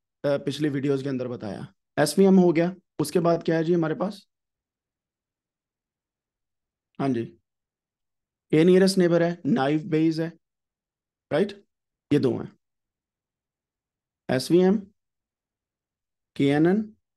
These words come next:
and naive Bayes। डॉट आईपीवाईएनबी।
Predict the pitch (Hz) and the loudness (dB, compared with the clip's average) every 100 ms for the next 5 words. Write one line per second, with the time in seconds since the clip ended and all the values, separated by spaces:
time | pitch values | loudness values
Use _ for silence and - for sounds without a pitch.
0 | _ _ _ _ _ _ _ _ _ _ | _ _ _ _ _ _ _ _ _ _
1 | _ _ _ _ _ _ _ - 131 165 | _ _ _ _ _ _ _ -10 -4 -4
2 | 190 - _ _ _ _ _ _ 135 131 | -4 -10 _ _ _ _ _ _ -6 -4
3 | 127 147 160 _ _ _ _ _ _ _ | -4 -6 -8 _ _ _ _ _ _ _
4 | _ _ _ _ _ _ - 110 - - | _ _ _ _ _ _ -14 -12 -12 -16
5 | - _ _ _ _ _ _ _ _ _ | -20 _ _ _ _ _ _ _ _ _
6 | _ _ _ _ _ _ _ _ _ _ | _ _ _ _ _ _ _ _ _ _
7 | _ _ _ _ _ _ _ _ _ _ | _ _ _ _ _ _ _ _ _ _
8 | _ _ _ _ _ _ _ _ _ _ | _ _ _ _ _ _ _ _ _ _
9 | _ _ _ _ - - 143 151 147 143 | _ _ _ _ -12 -2 0 0 -2 -4
10 | 135 143 139 127 113 120 101 101 | -2 -2 -2 -2 -6 -6 -8 -10